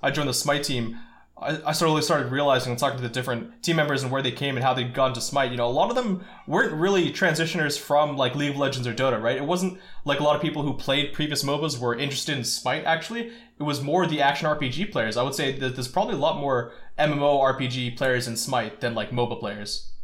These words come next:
And a big part of that is, like, that camera angle and that, like, camera,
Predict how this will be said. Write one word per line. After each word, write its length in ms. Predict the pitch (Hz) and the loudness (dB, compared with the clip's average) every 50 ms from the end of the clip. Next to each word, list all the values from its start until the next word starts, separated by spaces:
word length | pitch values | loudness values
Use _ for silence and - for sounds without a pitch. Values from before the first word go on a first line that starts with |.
| - - - - - - - - - - - - - - - - - - - - - - - - - - - - - - - - - _ _ _ - - - - - - _ _ _ _ _ _ _ _ - | -8 -10 -12 -14 -14 -14 -16 -16 -14 -14 -16 -16 -16 -18 -18 -18 -18 -16 -14 -12 -10 -10 -10 -10 -10 -10 -10 -10 -10 -12 -16 -18 -20 _ _ _ -20 -20 -20 -20 -20 -20 _ _ _ _ _ _ _ _ 0
And 140 | 151 160 | 2 4
a 40 | 185 | 4
big 80 | 185 185 | 4 6
part 120 | 175 175 | 6 6
of 80 | 165 151 | 6 6
that 100 | 139 123 | 4 4
is, 80 | 127 | 4
like, 140 | 131 117 113 | 2 0 2
that 140 | - - - | 0 0 2
camera 300 | 165 151 147 147 147 139 | 4 4 4 4 4 4
angle 260 | 135 135 135 131 127 | 4 2 2 2 2
and 80 | 123 127 | 2 2
that, 160 | 117 117 120 | 2 2 2
like, 160 | 120 113 - | -2 -2 -2
camera, 340 | - 139 131 117 113 107 | 0 -2 0 0 -2 -4